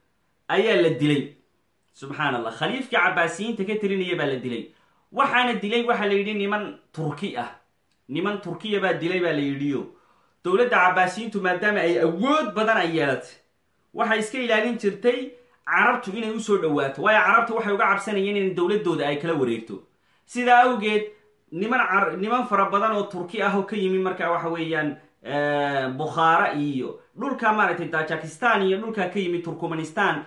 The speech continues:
waayo, Turkidu asalkoodu halkaasay deganaan jireen. Eh, subxaan Allah.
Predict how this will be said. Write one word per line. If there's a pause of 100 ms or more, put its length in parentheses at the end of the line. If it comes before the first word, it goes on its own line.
(140)
waayo,
Turkidu
asalkoodu
halkaasay
deganaan
jireen. (480)
Eh,
subxaan
Allah.